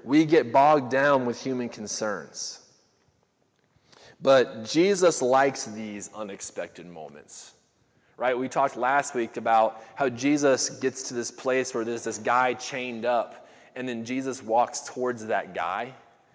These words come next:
How I said I would want to be the disciple watching their, our boat. I don't wanna be a part of that situation. "Jesus, you go handle it. I'll stay back here." Jesus thrives in those unexpected moments,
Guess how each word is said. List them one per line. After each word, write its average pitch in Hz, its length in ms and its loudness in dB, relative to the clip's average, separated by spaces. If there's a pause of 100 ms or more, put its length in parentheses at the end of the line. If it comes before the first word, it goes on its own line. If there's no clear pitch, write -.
(160)
How 123 140 0
I 123 160 2
said 123 220 0
I 117 160 -2
would 131 100 2
want 123 260 -4
to 127 80 -8
be 120 120 -6
the 110 100 -6
disciple 101 560 -4
watching 98 480 -4
their, 101 200 -6
our 92 100 -6
boat. 92 460 -10 (520)
I - 120 -2
don't 131 160 -2
wanna 120 260 -4
be 110 120 -6
a 104 60 -2
part 110 320 0
of 98 100 0
that 98 160 -2
situation. 101 720 -6
"Jesus, 101 380 -8
you 107 180 -8
go 110 160 -2
handle 107 400 -6
it. - 160 -4 (340)
I'll 101 120 -2
stay 95 260 -6
back 85 280 -8
here." 101 340 -12 (880)
Jesus 139 880 -4
thrives 107 640 -2
in 98 100 -14
those 92 200 -12
unexpected 85 720 -16
moments, 69 640 -20